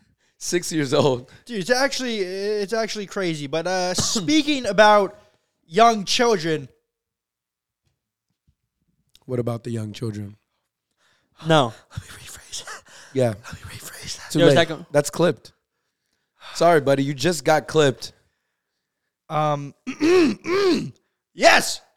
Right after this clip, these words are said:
Speaker 2: Um, speaking, is that camera still recording? Okay. <sighs> Speaking about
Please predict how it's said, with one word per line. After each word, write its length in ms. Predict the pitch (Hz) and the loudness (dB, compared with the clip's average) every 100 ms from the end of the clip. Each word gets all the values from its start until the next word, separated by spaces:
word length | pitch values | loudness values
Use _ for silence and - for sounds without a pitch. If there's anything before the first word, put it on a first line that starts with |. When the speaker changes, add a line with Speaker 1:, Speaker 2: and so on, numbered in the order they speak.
| - | 0
Speaker 2:
Um, 480 | 247 254 233 170 120 _ _ - | 4 6 6 2 -2 _ _ -10
speaking, 1040 | - - - 294 359 233 247 214 190 165 _ _ _ _ _ _ _ _ _ | -6 -6 -4 2 2 2 0 -2 -4 -10 _ _ _ _ _ _ _ _ _
is 200 | 151 160 | _ -10
that 140 | 180 190 | -8 -6
camera 200 | 185 190 | -8 -8
still 140 | 190 | -8
recording? 300 | 196 202 220 _ _ _ _ _ _ _ 131 | -8 -8 -10 _ _ _ _ _ _ _ -20
Okay. 220 | - 107 _ - - _ _ _ _ _ _ _ _ _ _ _ | -18 -18 _ -20 -20 _ _ _ _ _ _ _ _ _ _ _
<sighs> 60 | - - - - - | -18 -16 -14 -14 -8
Speaking 840 | - - - 240 269 214 254 226 | -4 -4 -6 -4 -4 -4 -6 -6
about 600 | 196 214 214 190 - | 0 4 4 4 -2